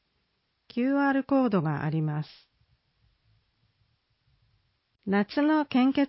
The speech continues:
キャンペーン、愛の血液助け合い運動。全国で毎日約三千人の方が輸血を必要としています。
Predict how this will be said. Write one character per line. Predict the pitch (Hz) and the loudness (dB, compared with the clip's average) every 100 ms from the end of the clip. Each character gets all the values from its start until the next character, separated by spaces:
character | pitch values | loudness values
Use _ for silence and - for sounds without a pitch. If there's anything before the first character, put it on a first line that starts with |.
| - - | -4 -2
キ | 220 | 0
ャ | 220 | 2
ン | 214 | 2
ペ | 220 | 0
ー | |
ン、 | 202 160 147 139 - _ _ _ | 2 0 -2 -6 -10 _ _ _
愛 | - 277 302 | 0 2 4
の | 254 220 | 4 2
血 | 220 180 - | -2 -4 0
液 | 240 214 170 160 | 2 2 -4 -4
助 | 180 180 - | -4 -4 0
け | 262 247 | 2 2
合 | 233 | 2
い | 226 | 2
運 | 208 208 175 | 2 2 2
動。 | 147 147 135 135 160 _ _ _ _ _ _ _ _ _ _ _ _ _ _ _ _ _ - 190 | 0 -4 -6 -8 -12 _ _ _ _ _ _ _ _ _ _ _ _ _ _ _ _ _ -18 -2
全 | 262 311 285 | 2 2 2
国 | 254 208 | 0 2
で | 190 175 | 2 2
毎 | 233 277 285 | 2 4 4
日 | 254 - 233 | 2 2 0
約 | 247 247 | 0 -2
三 | 214 240 269 277 | -2 2 2 2
千 | 302 294 | 4 4
人 | 294 277 | 4 4
の | 269 | 4
方 | 262 262 240 | 2 2 2
が | 185 165 | 2 0
輸 | 208 190 | 0 0
血 | 262 269 302 | 0 0 2
を | 277 | 2
必 | 269 - 226 | 0 -2 0
要 | 220 208 | 2 2
と | 202 202 | 0 -2
し | - | -2
て | 185 | -2
い | 175 | 0
ま | 165 | -2
す。 | 160 | -4